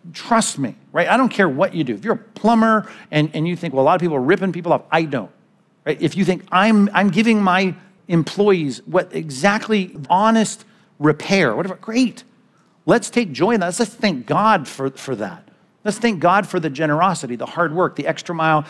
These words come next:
the extra hour, the extra dollar, all those things, and let's just stop and be thankful for those.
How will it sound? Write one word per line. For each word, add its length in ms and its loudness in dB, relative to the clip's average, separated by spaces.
the 140 -6
extra 300 -4
hour, 360 -4
the 160 -10
extra 320 -10
dollar, 380 0
all 220 4
those 240 0
things, 220 -8
and 140 -8
let's 140 -8
just 140 -10
stop 240 -2
and 100 -8
be 120 -14
thankful 440 -6
for 180 -20
those. 360 -20